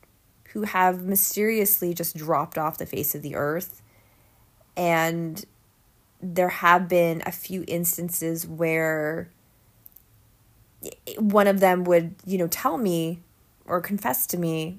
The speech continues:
whatever, like, that they, they had feelings for me. And I would, <laughs> I would usually just be shocked. I don't know why. This is, like, my go-to response <laughs> when,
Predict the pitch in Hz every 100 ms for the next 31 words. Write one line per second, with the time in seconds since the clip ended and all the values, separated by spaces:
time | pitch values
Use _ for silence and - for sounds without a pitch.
0 | - 180 170 160 165 - 180 170 170 170
1 | 170 165 160 - _ _ _ 175 175 170
2 | 170 175 247 - 202 190 - 170 165 165
3 | 160 170 _ _ _ _ _ _ _ _
4 | _ _ _ - - 185 190 185 185 170
5 | - - - - - - _ _ - -
6 | - - - - - 302 - 262 214 226
7 | 277 247 180 180 156 165 185 185 156 -
8 | - - - - - 254 392 370 240 214
9 | 175 160 160 - 294 320 311 330 247 220
10 | 202 180 170 185 - 175 160 160 - 160
11 | 160 170 - - 254